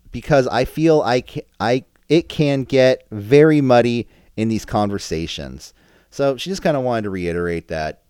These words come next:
her time in W W E, she holds no grudges, and she was grateful for her time there in, uh, the E.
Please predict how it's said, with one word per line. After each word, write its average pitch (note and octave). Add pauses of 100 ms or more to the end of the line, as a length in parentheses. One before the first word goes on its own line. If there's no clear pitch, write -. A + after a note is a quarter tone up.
her B2
time A2+
in G#2
W G2+
W F2
E, E2+ (220)
she A#2
holds A#2+
no B2
grudges, F#2 (240)
and E2
she -
was A#2+
grateful A#2+
for F#2
her G2
time F#2
there G2+
in, B2+ (540)
uh, D#2+ (140)
the A2+
E. F2+